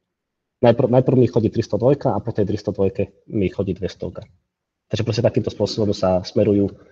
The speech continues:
a, tie jednotlivé requesty, a, k jednotlivým request routom v rámci, a, tejto služby. No a teraz, keby som otvoril telku, tak akože ono by to, ono nezafunguje samozrejme, lebo som v zahraničí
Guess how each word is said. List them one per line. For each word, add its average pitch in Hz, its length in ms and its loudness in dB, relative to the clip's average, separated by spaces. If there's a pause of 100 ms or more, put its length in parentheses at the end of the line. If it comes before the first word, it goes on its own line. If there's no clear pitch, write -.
(120)
a, 95 240 4
tie 104 160 2
jednotlivé 101 400 0
requesty, 95 480 -2
a, 104 240 -4
k 98 80 -2
jednotlivým 95 560 -4
request 98 240 -8
routom 92 240 -2
v - 80 -4
rámci, 92 280 -4 (360)
a, 107 80 -4 (960)
tejto 98 160 -6
služby. - 400 -12 (560)
No 104 160 2
a 95 80 0
teraz, 107 320 2
keby 107 160 0
som 95 160 -2
otvoril 110 400 0
telku, 101 320 2
tak 120 240 0
akože - 240 -8
ono 107 160 0
by 107 160 0
to, 101 160 0 (480)
ono 104 160 0
nezafunguje 107 640 2
samozrejme, 110 400 0
lebo 101 240 2
som 98 400 -2
v 107 80 -10
zahraničí 120 720 2